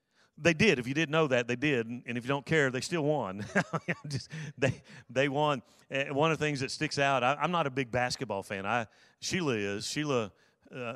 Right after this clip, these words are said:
in, in her school, she actually played basketball. In her school, they didn't, it was a small school. Remember, they only got a, a red light about nineteen ninety-eight. I mean, <laughs> it's a small, it's one of those peek and plum towns. Peek around the corner, you're plumb out of town.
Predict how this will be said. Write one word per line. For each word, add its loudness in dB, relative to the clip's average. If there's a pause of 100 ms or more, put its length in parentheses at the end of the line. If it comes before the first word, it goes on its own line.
in, -6
in -12
her -2
school, -2
she -8
actually -6
played 0
basketball. -4
In -10
her -4
school, -2 (260)
they -2
didn't, -4
it -10
was -8
a -6
small -4
school. -2 (360)
Remember, -6
they 0
only -4
got -2
a, -2 (200)
a -6
red -2
light -4
about -6
nineteen -8
ninety-eight. -10 (920)
I -10
mean, -8
<laughs> -14
it's -2
a -2
small, -6 (260)
it's -2
one -2
of -4
those -4
peek -6
and -8
plum -6
towns. -6
Peek -6
around -4
the -10
corner, -4
you're -6
plumb -8
out -6
of -8
town. -8